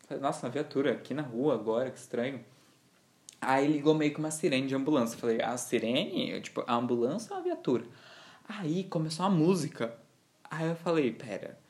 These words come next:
ou alguém tá ouvindo música e tá passando ambulância, ou a ambulância com música." Aí eu saí lá fora e era esse carro de som. E aí tavam, enfim, teve de tudo. Teve música de parabéns, teve declaração, teve fogos, teve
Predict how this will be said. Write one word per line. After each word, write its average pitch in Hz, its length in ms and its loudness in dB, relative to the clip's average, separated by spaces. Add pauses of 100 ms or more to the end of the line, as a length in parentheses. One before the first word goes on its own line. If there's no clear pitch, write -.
(400)
ou 160 260 6
alguém 139 320 2
tá 135 120 -8
ouvindo 120 260 0
música 107 380 -4
e - 20 -14
tá 110 100 -4
passando 107 340 -6
ambulância, 104 680 -4
ou 131 80 -10
a 165 80 -2
ambulância 147 460 2
com 175 100 -8
música." 139 400 -2 (420)
Aí - 220 0
eu 139 80 6
saí 135 240 4
lá 117 180 6
fora 113 480 4 (140)
e 117 60 0
era 113 120 -2
esse 117 140 -10
carro 117 200 -8
de - 100 -20
som. 120 360 -2 (580)
E 113 140 2
aí 110 400 4
tavam, 120 1160 2
enfim, 165 400 -2
teve - 340 -4
de 143 140 2
tudo. 117 220 -8
Teve 113 220 2
música 123 480 2
de - 100 -10
parabéns, 113 760 2
teve 117 280 0
declaração, 117 960 0
teve 117 200 -6
fogos, 107 840 0
teve 117 400 0